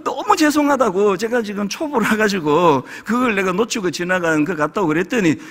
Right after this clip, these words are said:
이분이 막 더 화를 내면서 소리가 더 커졌어요.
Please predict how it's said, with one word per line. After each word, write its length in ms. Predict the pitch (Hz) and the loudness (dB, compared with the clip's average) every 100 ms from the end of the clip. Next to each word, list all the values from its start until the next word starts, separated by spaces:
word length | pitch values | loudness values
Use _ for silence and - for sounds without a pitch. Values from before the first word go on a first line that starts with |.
| - - _ - | -20 -20 _ 0
이분이 340 | 277 320 240 | 2 4 4
막 220 | 156 156 | 2 0
더 220 | - 320 | 6 6
화를 360 | 339 330 339 339 | 8 8 8 6
내면서 380 | 226 196 190 160 | 4 4 0 -2
소리가 360 | 143 359 311 | -2 2 2
더 120 | 185 160 | 2 0
커졌어요. 560 | - 320 320 170 127 | -2 -4 0 0 -2